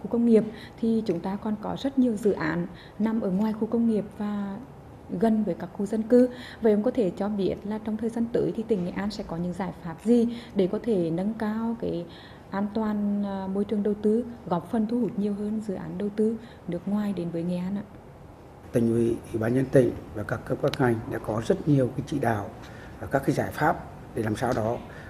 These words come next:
Speaker 2: cải thiện cái môi trường đầu tư, đảm bảo cái trật tự an ninh an toàn, à, đối với các nhà máy ở gần khu dân cư hoặc như các nhà máy mà có nhiều lao động và đối với các nhà máy của nước ngoài thì chúng ta đã có, à,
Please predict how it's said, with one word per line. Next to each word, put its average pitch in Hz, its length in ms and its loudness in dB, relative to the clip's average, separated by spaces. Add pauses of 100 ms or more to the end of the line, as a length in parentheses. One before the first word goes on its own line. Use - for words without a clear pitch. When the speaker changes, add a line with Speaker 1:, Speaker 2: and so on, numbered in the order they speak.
(120)
Speaker 2:
cải 104 160 -2
thiện - 260 0
cái 117 120 -2
môi 123 160 2
trường 123 140 2
đầu 120 120 0
tư, 143 260 8 (460)
đảm 104 260 2
bảo 110 180 2
cái 107 260 -2
trật 113 120 -6
tự 131 120 0
an 117 180 2
ninh 135 140 6
an 131 120 6
toàn, 131 220 10 (540)
à, 120 140 0
đối 127 140 4
với 139 120 2
các 135 120 6
nhà 139 140 10
máy 123 300 8 (560)
ở 120 220 2
gần 127 200 2
khu 156 180 2
dân 151 160 8
cư 160 300 10 (480)
hoặc 131 180 -2
như 139 160 4
các 127 140 2
nhà 131 140 8
máy 127 300 2 (100)
mà 127 300 0 (500)
có 117 100 4
nhiều 143 380 10
lao 135 120 6
động 131 300 10 (480)
và 110 380 2 (340)
đối 127 100 2
với 139 220 4
các 139 100 4
nhà 135 160 8
máy 120 340 2
của - 100 4
nước 131 160 4
ngoài 127 260 10 (360)
thì 117 120 -2
chúng 127 140 -2
ta 117 260 2
đã - 140 -4 (100)
có, 127 280 -2 (440)
à, 107 280 -2